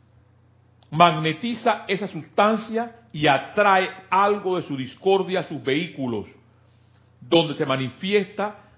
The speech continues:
gran aflicción de algún tipo".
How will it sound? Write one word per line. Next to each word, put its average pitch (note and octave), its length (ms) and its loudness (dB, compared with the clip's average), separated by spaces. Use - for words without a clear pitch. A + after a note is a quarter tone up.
gran F3+ 300 6
aflicción F#3 840 -8
de A#2+ 100 -2
algún A2 420 -8
tipo". G#2 440 -12